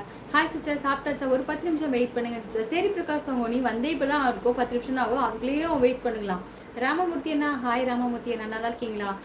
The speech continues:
நம் நண்பர்களுக்கும் உங்களுக்கும் உலகமே உன் காலடியில் கரைந்து ஓர் நொடியில் உன் அருகே நான் இருந்தால், அச்சோ.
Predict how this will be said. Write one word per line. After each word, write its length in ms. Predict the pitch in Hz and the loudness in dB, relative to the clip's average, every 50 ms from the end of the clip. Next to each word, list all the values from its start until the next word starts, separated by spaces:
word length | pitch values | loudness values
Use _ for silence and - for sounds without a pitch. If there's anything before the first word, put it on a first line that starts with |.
| - - - - | -14 -16 -10 -4
நம் 140 | 262 277 269 | 0 2 2
நண்பர்களுக்கும் 640 | 269 269 269 285 330 330 320 302 277 - 294 277 269 | 4 4 4 2 2 2 0 -2 -2 0 0 0 2
உங்களுக்கும் 440 | 254 247 247 247 240 247 277 262 | 2 2 4 2 2 2 0 0
உலகமே 380 | 240 226 233 240 247 247 254 262 | 0 2 2 2 2 2 0 0
உன் 200 | 254 233 220 202 190 208 | 0 -2 -4 -4 -6 -6
காலடியில் 800 | 202 208 214 226 233 220 220 226 226 220 226 226 233 226 226 | -6 -6 -4 -4 -4 -4 -4 -4 -4 -4 -4 -6 -6 -6 -4
கரைந்து 520 | 226 208 202 202 208 214 240 254 254 240 240 | -4 -4 -4 -4 -4 -2 0 0 2 2 2
ஓர் 220 | 269 320 359 339 | 2 2 2 0
நொடியில் 400 | 330 294 262 269 262 262 262 254 | 0 0 0 0 0 0 0 0
உன் 200 | 240 233 226 226 | 0 -2 -2 -4
அருகே 460 | 220 220 233 247 294 285 311 311 311 | -2 -2 0 0 0 0 0 0 0
நான் 260 | 294 285 254 233 226 | 0 0 -2 -2 -2
இருந்தால், 600 | 226 220 233 240 240 233 240 233 240 247 247 247 | -2 -2 -2 -2 0 0 0 0 2 2 2 0
அச்சோ. 280 | - - - - 403 403 | 0 -4 -6 -4 -2 0